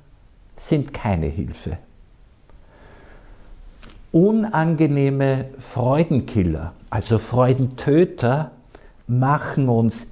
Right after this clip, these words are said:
immer wieder zu schaffen. Diese sind heimlich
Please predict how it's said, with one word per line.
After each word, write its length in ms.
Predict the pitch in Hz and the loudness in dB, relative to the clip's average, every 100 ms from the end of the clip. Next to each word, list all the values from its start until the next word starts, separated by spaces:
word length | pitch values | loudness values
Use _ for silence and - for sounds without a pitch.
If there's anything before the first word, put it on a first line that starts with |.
| - | 2
immer 640 | 156 170 180 170 165 127 | 4 4 4 4 4 2
wieder 460 | 113 131 135 135 127 | 2 2 2 -2 -2
zu 180 | - | -4
schaffen. 560 | 123 - 90 - - 82 - - - - - - - - - - - - - - - - 123 | -4 -4 -8 -10 -14 -14 -14 -20 -20 -20 -20 -20 -20 -20 -20 -20 -20 -20 -20 -20 -20 -2 0
Diese 240 | 117 131 | 2 0
sind 440 | 123 139 123 110 | 0 0 0 -2
heimlich 680 | 127 127 147 160 151 143 - | -2 0 2 2 2 0 -8